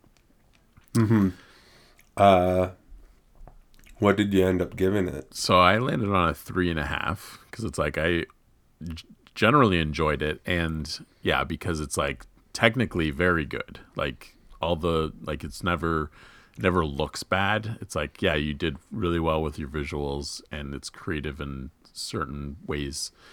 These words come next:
Speaker 2: things happen. But that was the, the big bump for that. It, I wasn't gonna go much more because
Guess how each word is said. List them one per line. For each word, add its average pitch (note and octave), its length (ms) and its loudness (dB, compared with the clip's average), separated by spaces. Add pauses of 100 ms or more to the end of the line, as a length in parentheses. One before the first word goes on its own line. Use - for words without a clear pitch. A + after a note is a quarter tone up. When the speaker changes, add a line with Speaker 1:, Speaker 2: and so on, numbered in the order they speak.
(340)
Speaker 2:
things E2 240 -2
happen. D2+ 500 -6 (920)
But - 580 -6 (480)
that F#2+ 280 4
was D#2 360 -4
the, D2 360 -2
the C#2+ 120 -6
big D2 400 -6
bump D#2 240 -6
for - 160 -8
that. C2+ 320 0
It, A#1 100 -8 (100)
I B1 140 -6
wasn't C#2+ 320 -8
gonna C2+ 220 -12
go C#2 480 -8 (280)
much - 320 -8
more C#2 300 -6
because C#2+ 640 -10